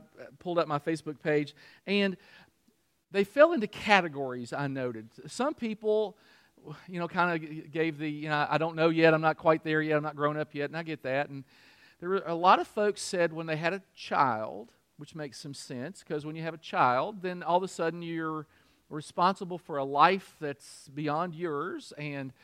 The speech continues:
I know as a dad, when Amaris was born, our oldest was born, I remember thinking, "Good grief, now I've got real responsibility in my life." Um, I didn't think that when I got married, evidently, but I did think it when I had a child.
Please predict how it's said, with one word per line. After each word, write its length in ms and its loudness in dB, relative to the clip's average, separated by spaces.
I 120 0
know 160 2
as 120 -2
a 60 -8
dad, 580 4
when 200 -8
Amaris 420 -6
was 100 -12
born, 240 -8
our 100 4
oldest 320 -4
was 120 -10
born, 400 -6
I 80 2
remember 360 -6
thinking, 400 -10
"Good 180 -10
grief, 280 -8
now 200 -2
I've 120 2
got 240 0
real 160 -2
responsibility 800 -8
in 80 -10
my 100 -6
life." 460 -2
Um, 400 -2
I 60 -4
didn't 160 -6
think 140 -8
that 140 2
when 120 -2
I 20 2
got 160 2
married, 380 -2
evidently, 380 -2
but 100 6
I 80 12
did 160 4
think 160 2
it 20 -4
when 120 -4
I 120 4
had 180 -2
a 60 -6
child. 580 4